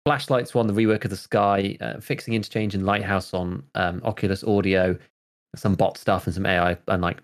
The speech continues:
headset system, changes in headset system. So that's the first one that was gonna come on this, um, what do you call it, roadmap.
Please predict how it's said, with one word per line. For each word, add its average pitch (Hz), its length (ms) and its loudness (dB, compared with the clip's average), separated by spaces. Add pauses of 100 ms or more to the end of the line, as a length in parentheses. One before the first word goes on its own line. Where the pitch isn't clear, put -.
headset - 380 -2
system, 90 360 -4
changes 92 320 -2
in 87 60 -6
headset 87 280 -6
system. - 260 -12 (420)
So 123 80 4
that's 123 120 0
the 123 60 -2
first 123 300 2
one 104 100 4
that 101 60 2
was 98 120 -2
gonna 98 180 0
come 95 260 0
on 92 180 -2
this, 92 340 -4 (260)
um, 87 460 -8 (840)
what 104 100 0
do - 20 -2
you 95 60 -4
call 95 120 2
it, 92 60 0
roadmap. 98 440 0